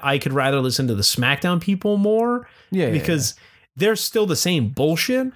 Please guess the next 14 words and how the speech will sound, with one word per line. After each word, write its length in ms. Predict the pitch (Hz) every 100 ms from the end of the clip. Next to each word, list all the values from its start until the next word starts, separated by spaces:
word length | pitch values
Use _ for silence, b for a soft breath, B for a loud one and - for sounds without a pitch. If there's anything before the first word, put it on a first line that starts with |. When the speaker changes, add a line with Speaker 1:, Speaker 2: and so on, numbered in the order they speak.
| b -
Speaker 2:
No, 180 | 214
Speaker 1:
but 60 | 180
Speaker 2:
theirs 60 | 175
Speaker 1:
at 40 |
least, 120 | 180 233
Speaker 2:
sounds, 220 | 233 180
Speaker 1:
at 60 | 147
Speaker 2:
theirs 120 | 180
Speaker 1:
least 180 | 214 180
Speaker 2:
sounds 240 | 196 180
more 320 | 151 151 165
genuine 400 | 147 123 135 135
and 100 | 127
conversational 760 | 123 110 110 110 120 151 156 165